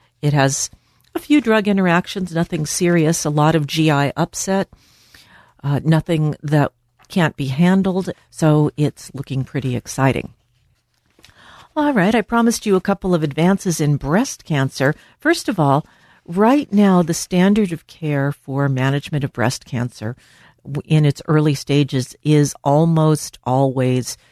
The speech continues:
surgical removal of the lump or surgical removal of the breast, followed by radiation and or chemotherapy, depending upon the specifics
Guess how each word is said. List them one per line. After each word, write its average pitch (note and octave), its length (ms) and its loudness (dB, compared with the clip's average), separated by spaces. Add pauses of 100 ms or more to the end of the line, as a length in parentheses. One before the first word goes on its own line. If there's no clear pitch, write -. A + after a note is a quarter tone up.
(120)
surgical E3 760 0 (160)
removal D3 640 2
of B2+ 180 -6
the C3 100 -10
lump F3+ 360 0
or B2+ 160 -4
surgical C3+ 480 -4
removal C3 500 -2
of - 120 -10
the - 100 -6
breast, F3+ 480 0 (340)
followed C#3+ 440 2
by A#2+ 140 -4
radiation C#3 920 0 (360)
and D3+ 260 2
or C#3 200 2
chemotherapy, C3 1040 -2
depending B2 480 -2
upon A#2+ 340 -4
the A#2+ 80 -4
specifics - 720 -10